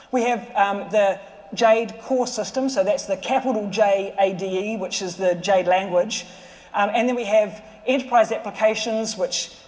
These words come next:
which, um, you know, are, are created then on top of those E R P systems that people have built in Jade. They will then help them create enterprise applications on top of that. And then in recent years, more in the way of digital applications on top,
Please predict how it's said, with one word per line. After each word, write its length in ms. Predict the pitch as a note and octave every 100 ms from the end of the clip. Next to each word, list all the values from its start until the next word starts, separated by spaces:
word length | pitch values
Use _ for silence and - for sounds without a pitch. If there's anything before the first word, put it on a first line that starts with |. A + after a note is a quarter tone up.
| -
which, 340 | F#3+ - - F#3+
um, 460 | F3+ F3 F3 E3+
you 80 | G#3
know, 60 | F#3+
are, 280 | G3 G3+ -
are 160 | G3+ G3+
created 380 | G#3 G#3 F#3+
then 100 | F3+
on 160 | F#3+ F#3
top 180 | A#3 A3
of 60 |
those 180 | G3+ F#3 G#3+
E 80 |
R 120 | F#3+ F3+
P 160 | A#3+
systems 440 | A#3 G#3+ - F3+ E3+
that 120 | -
people 240 | G3+ F#3
have 200 | F3 -
built 180 | C4 C4+
in 160 | G#3 E3
Jade. 300 | D#3+ E3 E3+
They 100 | F3
will 220 | F3 F#3
then 200 | G3 F#3+
help 200 | G3 F3
them 120 | F3+
create 220 | G#3 F#3
enterprise 380 | A3+ G3 G3 F3+
applications 560 | F3+ - G#3 F#3+ F#3 D#3+
on 140 | D3+
top 160 | G#3 G#3+
of 80 | G#3
that. 340 | G#3+ - - - - -
And 200 | G#3+ A3+
then 120 | C4 B3+
in 140 | A#3+
recent 380 | D4+ - B3 A3+
years, 300 | G#3+ G#3 F#3+
more 180 | G#3 A3
in 80 | G3+
the 60 |
way 180 | F#3+ F3+
of 100 | D#3+
digital 380 | B3+ - C#4 B3+
applications 680 | A3+ A3 G#3+ G3+ G3 F3+
on 200 | F#3 F3+
top, 400 | - G#3 - -